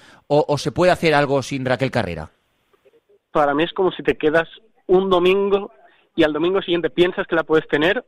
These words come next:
Speaker 2: y piensas que puedes tener a Ubiña y pasa y resulta que te quedas sin juego, sin play.
Speaker 1: Pues entonces ya, eh, no hay más debate, claro. O sea, si es, eh,
Speaker 2: Ese es
Speaker 1: el
Speaker 2: el
Speaker 1: debate es
Speaker 2: problema.
Speaker 1: sin Raquel Carrera no se puede ganar.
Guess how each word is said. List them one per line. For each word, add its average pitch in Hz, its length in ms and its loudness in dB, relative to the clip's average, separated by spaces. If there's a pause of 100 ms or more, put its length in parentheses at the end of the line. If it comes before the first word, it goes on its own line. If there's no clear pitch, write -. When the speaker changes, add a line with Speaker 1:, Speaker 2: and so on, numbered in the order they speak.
(480)
Speaker 2:
y 156 80 -2
piensas 160 300 0
que 160 80 -4
puedes 160 180 0
tener 151 160 2
a 147 60 2
Ubiña 185 360 2 (380)
y 135 300 -2
pasa 139 340 -4
y 151 40 -6
resulta 156 360 -4
que 156 80 -6
te 139 120 -6
quedas 135 200 -4
sin 131 140 -8
juego, 143 240 2
sin 131 140 -6
play. 113 220 0 (1700)
Speaker 1:
Pues 101 140 -6
entonces 92 340 -4
ya, 95 300 -2
eh, 104 420 -2
no 101 100 -2
hay 95 60 0
más 90 120 -6
debate, 95 280 -4 (480)
claro. 104 180 -2
O - 680 -18
sea, 117 180 -4
si 147 120 -6
es, 147 160 -4
eh, - 20 -4
Speaker 2:
Ese 151 80 0
es 147 80 -2
Speaker 1:
el 151 60 0
Speaker 2:
el 139 60 0
Speaker 1:
debate 185 240 2
es - 40 0
Speaker 2:
problema. - 60 -4
Speaker 1:
sin 156 120 -4
Raquel 139 220 -2
Carrera 135 260 -2
no 131 80 -2
se 127 120 -6
puede 123 140 -4
ganar. 156 260 -4